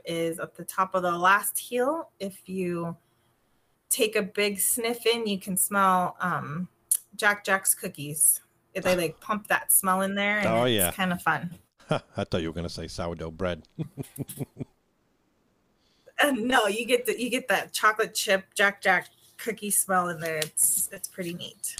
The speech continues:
Speaker 2: Yummy. That sounds good to me. That looks like a nice section of park over there, all around the water.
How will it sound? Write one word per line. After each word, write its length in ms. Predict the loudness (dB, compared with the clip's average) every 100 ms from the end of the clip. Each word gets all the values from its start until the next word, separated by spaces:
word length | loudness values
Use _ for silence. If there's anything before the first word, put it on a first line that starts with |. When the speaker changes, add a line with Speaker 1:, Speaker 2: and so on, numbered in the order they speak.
| -14
Speaker 2:
Yummy. 540 | -8 -2 0 2 0 -4 -16 -18 _
That 160 | -14 -8
sounds 260 | -4 -2 2
good 200 | 0 2
to 80 |
me. 300 | 0 0 0 -4 _ _ _ _ _ _ _ _ _ _
That 160 | -2 0
looks 220 | 0 0
like 120 | -2
a 60 | 0
nice 240 | -2 -2
section 340 | -4 -6 -6
of 100 | -6
park 280 | -4 -4 -6
over 180 | -8 -8
there, 200 | -6 -4
all 180 | -4 -4
around 260 | -4 -4 -4
the 60 |
water. 420 | -4 -4 -2 -4